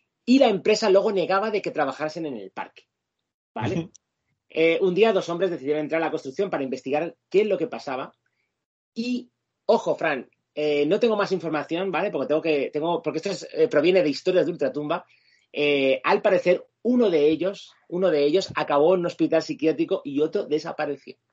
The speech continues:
Speaker 1: O sea,
Speaker 2: ¿Pero
Speaker 1: son
Speaker 2: eso es una
Speaker 1: titulares
Speaker 2: noticia o es un relato de terror de historias de Ultratumba?
Speaker 1: No, no, no, no, es una noticia, es una noticia. Son, eh,
Speaker 2: <laughs>
Speaker 1: supuestamente leyendas urbanas que
Speaker 2: Claro,
Speaker 1: son
Speaker 2: claro.
Speaker 1: tratadas como noticia.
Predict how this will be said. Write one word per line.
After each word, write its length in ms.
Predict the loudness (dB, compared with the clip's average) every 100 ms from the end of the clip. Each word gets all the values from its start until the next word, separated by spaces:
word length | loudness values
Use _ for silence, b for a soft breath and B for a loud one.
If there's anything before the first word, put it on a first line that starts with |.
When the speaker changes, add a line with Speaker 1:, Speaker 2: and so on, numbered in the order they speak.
| _ -14
Speaker 1:
O 20 |
sea, 200 | -10 -2
Speaker 2:
¿Pero 140 | 2
Speaker 1:
son 80 | 4
Speaker 2:
eso 100 | 4
es 60 | 2
una 80 | 4
Speaker 1:
titulares 100 | 4 4 2
Speaker 2:
noticia 360 | 2 4 4 4
o 100 | 2
es 100 | 2
un 140 | 0
relato 440 | 2 4 2 2
de 120 | 0 0
terror 340 | 0 0 -2
de 80 | -4
historias 360 | -2 0 0 0
de 80 | -2
Ultratumba? 680 | -2 -6 -6 -4 -6 -6 -16 _ _ _ 0
Speaker 1:
No, 160 | 4
no, 80 | 6
no, 100 | 4
no, 140 | 2 0
es 100 | -2
una 100 | -2
noticia, 300 | -2 -6 -6
es 80 |
una 100 | -4
noticia. 260 | -4 -4 -4
Son, 280 | -2 0 0
eh, 160 | -2 -2
Speaker 2:
<laughs> 220 | -10 -10
Speaker 1:
supuestamente 540 | -8 -4 0 0 2
leyendas 260 | 0 0 -2
urbanas 400 | 0 0 0 0
que 80 | 4
Speaker 2:
Claro, 200 | 6 6
Speaker 1:
son 80 | 4
Speaker 2:
claro. 120 | 2
Speaker 1:
tratadas 200 | 2 0
como 160 | -4 -8
noticia. 360 | -10 -18 _